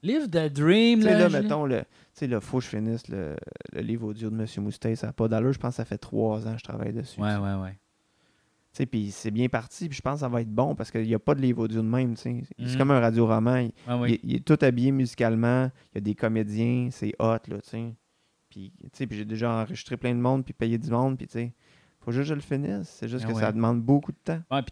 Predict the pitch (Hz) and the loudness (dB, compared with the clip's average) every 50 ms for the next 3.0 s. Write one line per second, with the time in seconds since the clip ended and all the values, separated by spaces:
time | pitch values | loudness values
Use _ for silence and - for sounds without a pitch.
0 | - - 113 - 127 117 - - - 147 139 131 127 113 - - 202 196 180 165 | -8 -8 -4 -2 -4 -4 -4 -6 -8 -6 -6 -6 -6 -8 -6 -2 0 0 0 0
1 | - - 120 - - 131 - 151 147 143 135 131 131 135 147 147 139 123 - 123 | -2 -4 -10 -8 -10 -10 -6 -4 -2 -2 -2 0 0 0 -2 -2 -6 -8 -8 -12
2 | 110 _ - 143 139 135 - - 131 131 135 139 135 127 123 120 131 143 147 135 | -12 _ -8 -6 -6 -6 -6 -6 -6 -4 -2 -2 -2 -2 -4 -4 -6 -6 -8 -10